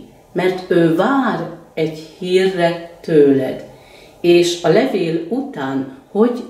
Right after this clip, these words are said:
alakulnak a dolgok, ezt megtekintjük most ennél a jóslásnál.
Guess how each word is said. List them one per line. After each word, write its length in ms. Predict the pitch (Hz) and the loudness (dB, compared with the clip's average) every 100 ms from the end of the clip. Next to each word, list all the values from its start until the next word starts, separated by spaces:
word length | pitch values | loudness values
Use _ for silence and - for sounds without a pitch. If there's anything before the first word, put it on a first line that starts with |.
| - | -6
alakulnak 960 | 170 147 139 131 - 147 131 127 120 | -2 0 0 -2 -6 -6 -6 -8 -10
a 60 | 123 | -10
dolgok, 680 | 110 131 143 147 220 - - - _ _ | -6 0 2 4 2 0 -12 -20 _ _
ezt 280 | - 214 - | -8 -8 -2
megtekintjük 880 | 233 - 147 - 160 170 175 165 - | -4 -2 -6 -6 -6 -4 -6 -8 -6
most 340 | 160 160 - - | -6 -6 -10 -6
ennél 440 | 190 214 208 208 | 0 2 2 2
a 60 | 196 | 2
jóslásnál. 1400 | 185 135 135 - 123 120 113 - - 127 123 117 117 | 2 0 -2 -6 -4 -4 -4 -6 -4 -2 -2 -4 -4